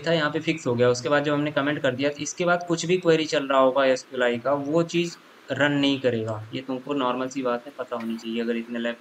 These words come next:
कर लिए हो तो। ठीक है, again ये क्या कह रहा है?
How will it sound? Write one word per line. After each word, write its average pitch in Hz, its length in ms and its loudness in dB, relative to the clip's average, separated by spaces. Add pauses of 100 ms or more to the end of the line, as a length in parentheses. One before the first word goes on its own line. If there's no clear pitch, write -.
कर 113 100 -10
लिए 110 160 -10
हो 110 60 -8
तो। - 1300 -20
ठीक 165 120 -2
है, 123 140 -2 (920)
again 139 240 2
ये 143 120 0
क्या 143 140 2
कह 143 200 0
रहा 147 120 2
है? 160 120 -10